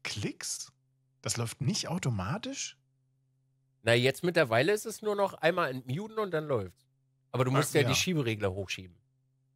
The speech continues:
Speaker 2: die du übertragen willst. Also
Speaker 1: Ja, ja.
Speaker 2: man kann leider nicht alles automatisieren.
Speaker 1: Hm.
Speaker 2: Aber das Mischpult, Junge,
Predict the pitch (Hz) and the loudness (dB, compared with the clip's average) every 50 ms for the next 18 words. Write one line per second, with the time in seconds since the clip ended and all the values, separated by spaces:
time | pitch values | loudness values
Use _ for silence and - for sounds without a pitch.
0 | _ _ _ _ _ _ _ - 113 110 107 101 101 101 - - 95 92 90 87 | _ _ _ _ _ _ _ -6 -2 -2 0 0 0 -2 -2 -2 -4 -4 -4 -6
1 | 87 85 _ _ _ _ - 107 104 92 95 90 87 98 95 92 92 87 85 85 | -14 -20 _ _ _ _ -6 -6 -4 -4 -6 -8 -6 -6 -6 -6 -6 -6 -10 -12
2 | 87 _ _ _ _ _ _ _ - 98 95 92 85 82 92 - _ _ _ _ | -16 _ _ _ _ _ _ _ -10 -8 -6 -6 -8 -10 -16 -20 _ _ _ _
3 | _ _ _ _ - 135 151 165 175 165 165 202 226 262 214 208 220 240 233 233 | _ _ _ _ 2 4 6 6 6 6 6 6 6 6 4 4 4 4 2 0
4 | 214 214 175 196 208 208 160 139 117 110 110 98 101 95 98 95 90 98 98 95 | 0 0 0 2 2 2 2 2 0 0 -2 -2 -2 -4 -6 -8 -14 -12 -12 -12
5 | 92 90 87 _ _ _ _ _ _ _ _ _ _ _ _ _ _ _ _ _ | -12 -12 -16 _ _ _ _ _ _ _ _ _ _ _ _ _ _ _ _ _
6 | _ _ _ _ _ _ _ _ _ _ _ _ _ _ _ - 311 247 190 - | _ _ _ _ _ _ _ _ _ _ _ _ _ _ _ -14 -14 -14 -14 -14
7 | _ _ _ _ _ _ _ _ _ _ _ _ _ _ _ _ _ _ _ - | _ _ _ _ _ _ _ _ _ _ _ _ _ _ _ _ _ _ _ -4
8 | 117 120 120 113 107 110 - - 147 160 - - - 151 147 131 131 127 123 120 | -2 -2 -2 -2 -2 -4 -6 -4 -6 -6 -6 -6 -2 -2 -2 0 0 0 0 2
9 | 117 113 107 98 | 0 0 -2 -4